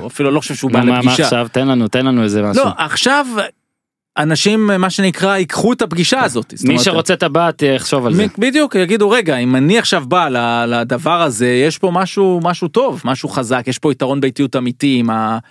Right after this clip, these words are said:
Speaker 1: עם ה-,
Speaker 2: מייל היי.
Speaker 1: המייל היי שלהם, קהל טוב." אז, אה,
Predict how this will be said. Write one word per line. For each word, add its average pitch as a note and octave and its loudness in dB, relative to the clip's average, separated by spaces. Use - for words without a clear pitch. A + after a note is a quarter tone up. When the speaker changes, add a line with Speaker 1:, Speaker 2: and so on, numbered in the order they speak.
Speaker 1:
עם B2 0
ה-, A#2 0
Speaker 2:
מייל A#2 2
היי. A2 0
Speaker 1:
המייל C3+ 0
היי C#3+ -2
שלהם, B2 -2
קהל C#3 -2
טוב." C3+ -2
אז, A#2+ -4
אה, C#3 2